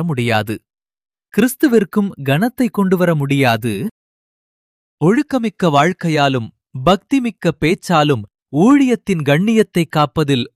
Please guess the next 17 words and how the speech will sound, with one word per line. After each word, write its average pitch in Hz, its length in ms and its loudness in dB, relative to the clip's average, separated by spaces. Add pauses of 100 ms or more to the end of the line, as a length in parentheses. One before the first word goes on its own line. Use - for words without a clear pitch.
உறுதியாக 202 640 2
இருக்க 143 320 -4
வேண்டும். 120 400 -4 (380)
தரத்தை 233 520 2 (200)
உச்சநிலைக்கு 233 800 0
கொண்டு 190 300 2
செல்ல 185 280 0
பயப்படவே 185 680 0
கூடாது. 113 480 -2 (360)
நாகரிகமற்ற, 147 880 -2 (380)
முரட்டுத்தனமான 185 880 0
சகல 165 420 -2
தன்மைகளையும் 156 720 -2 (100)
நம்மை 165 360 0
விட்டு 139 300 -4 (100)
அகற்ற 127 440 -4
வேண்டும். 110 380 -4